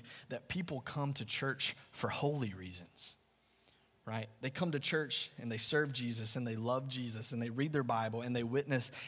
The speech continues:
and they're coming here to say, "God, look at my six days." And we're thinking that we are the only ones in the room that don't experience the type of community that we long for, and we get upset because we feel like everybody at church has it figured out except us.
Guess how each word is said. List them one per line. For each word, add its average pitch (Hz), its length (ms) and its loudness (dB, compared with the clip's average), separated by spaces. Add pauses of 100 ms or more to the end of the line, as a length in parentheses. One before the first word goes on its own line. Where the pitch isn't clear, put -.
and 127 80 0
they're 123 120 0
coming 165 260 2
here 156 140 4
to 139 60 6
say, 127 160 6
"God, 143 360 8 (220)
look 180 420 6
at 127 180 10
my 107 220 0
six - 400 6
days." 92 560 -2 (3000)
And 135 100 0
we're 170 100 4
thinking 170 480 2
that 117 160 2
we 165 160 4
are 156 60 6
the 127 140 -2
only 180 240 4
ones 170 300 4
in 151 80 2
the 123 80 4
room 120 300 2 (240)
that 113 320 0
don't 139 340 2
experience 139 720 2 (200)
the 151 80 -2
type 139 280 2
of 127 160 -4
community 139 540 2
that 127 200 0
we 113 100 0
long 123 320 2
for, 120 200 0
and 120 100 2
we 123 80 0
get 123 140 0
upset 165 420 2
because 135 260 2
we 127 120 2
feel 156 240 2
like 123 260 6
everybody 170 540 6
at 120 100 0
church - 340 2
has 131 220 4
it 120 140 -4
figured 123 260 2
out 117 260 2
except - 560 2
us. - 460 -4